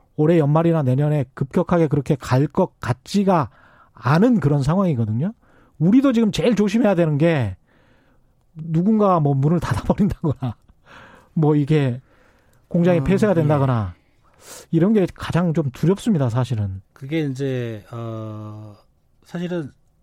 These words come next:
Speaker 2: 자영업 하시는 작은 기업들도 문제가 되지만,
Speaker 1: 예.
Speaker 2: 우리가 심리적으로 뭐 타격을 받는 가장 대표적인 게 외환위기 때,
Speaker 1: 음.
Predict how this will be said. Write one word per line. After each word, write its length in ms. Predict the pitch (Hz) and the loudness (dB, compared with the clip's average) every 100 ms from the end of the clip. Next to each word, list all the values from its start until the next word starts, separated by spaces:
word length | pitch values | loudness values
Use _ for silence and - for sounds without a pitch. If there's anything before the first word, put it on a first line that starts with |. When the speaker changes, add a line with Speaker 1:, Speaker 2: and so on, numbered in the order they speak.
| _ | _
Speaker 2:
자영업 460 | - 123 185 226 - _ _ | -6 -4 -2 -4 -8 _ _
하시는 520 | - 196 - 180 175 | -12 -10 -8 -8 -8
작은 320 | 170 202 254 247 | -8 -8 -4 -4
기업들도 480 | 202 180 156 151 156 | -4 -8 -8 -6 -6
문제가 380 | 135 123 143 | -6 -4 -4
되지만, 500 | 135 113 110 160 151 98 | -4 -6 -6 -6 -6 -4
Speaker 1:
예. 340 | 151 127 151 233 _ _ _ _ | -2 -2 -4 -8 _ _ _ _
Speaker 2:
우리가 240 | 127 139 147 | -8 -4 -4
심리적으로 720 | 214 240 240 214 180 175 165 _ | -2 -2 0 -4 -4 -4 -6 _
뭐 400 | - 127 127 120 - | -16 -12 -12 -12 -14
타격을 420 | - 220 226 214 | -10 -8 -6 -6
받는 520 | 180 156 151 143 131 | -6 -6 -6 -6 -6
가장 580 | - 117 139 156 147 143 | -8 -8 -6 -6 -6 -8
대표적인 500 | 131 120 165 156 143 | -8 -8 -6 -6 -8
게 80 | 147 | -6
외환위기 460 | 120 135 190 180 156 | -4 -2 -4 -6 -10
때, 460 | - 117 107 104 _ - | -10 -10 -10 -16 _ -6
Speaker 1:
음. 340 | 131 113 98 | -4 -4 -8